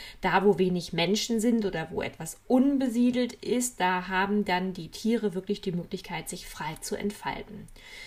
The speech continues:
Die Gewässer rund um die Inseln sind auch voll von Fischen und so ist es dann natürlich kein Wunder, dass zahlreiche Seevögel, aber auch Robben und Killerwale sich gerne rund um die Orkneys aufhalten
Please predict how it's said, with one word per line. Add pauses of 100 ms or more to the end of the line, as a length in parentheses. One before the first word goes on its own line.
(320)
Die
Gewässer
rund
um
die
Inseln
sind
auch
voll
von
Fischen
und
so
ist
es
dann
natürlich
kein
Wunder, (380)
dass
zahlreiche
Seevögel,
aber
auch
Robben
und
Killerwale
sich
gerne
rund
um
die
Orkneys
aufhalten